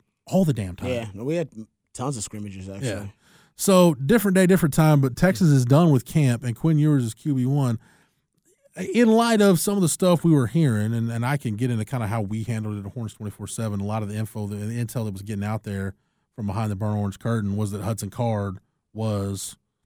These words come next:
Speaker 1: ahead in that race, and various outlets reported how they felt they needed to report it.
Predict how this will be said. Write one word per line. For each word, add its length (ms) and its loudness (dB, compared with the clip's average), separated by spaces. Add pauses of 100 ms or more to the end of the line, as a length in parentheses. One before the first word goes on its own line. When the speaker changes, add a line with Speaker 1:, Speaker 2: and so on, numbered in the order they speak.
(360)
Speaker 1:
ahead 320 0
in 100 0
that 140 -4
race, 640 -6
and 320 -2
various 380 -4
outlets 420 -4
reported 640 -2 (220)
how 180 -4
they 160 -2
felt 300 -8
they 100 -4
needed 240 -4
to 60 -6
report 420 -4
it. 140 -8